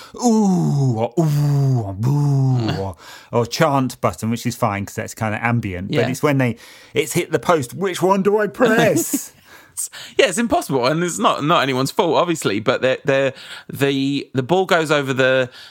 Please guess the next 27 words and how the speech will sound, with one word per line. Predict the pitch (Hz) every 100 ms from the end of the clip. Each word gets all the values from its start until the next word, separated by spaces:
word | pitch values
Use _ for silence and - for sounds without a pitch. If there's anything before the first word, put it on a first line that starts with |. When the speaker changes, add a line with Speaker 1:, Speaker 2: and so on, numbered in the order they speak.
| - _ _ -
Speaker 2:
so | 135
it | 113 117
goes | 196 220
over | 208 175
the |
bar, | 139 143 135 131 131 - - _
and | 135
it's | 143 -
got | - 170 - -
past | 190 165
the | 143
advertising | 151 151 151 135 123 123
hoardings | 123 127 123 113 113 117
by | - 120
the | 113
time | - 123 120
anyone's | 120 120 117
gone, | 120 113
"Ooh." | 92 127 98 87 - _
This | -
is | 110 127
weird. | - 123 - -
Anyway, | - 85 82 - _ - - - -
um, | 117 113 120 - -
a | - -
very | - -
big | - -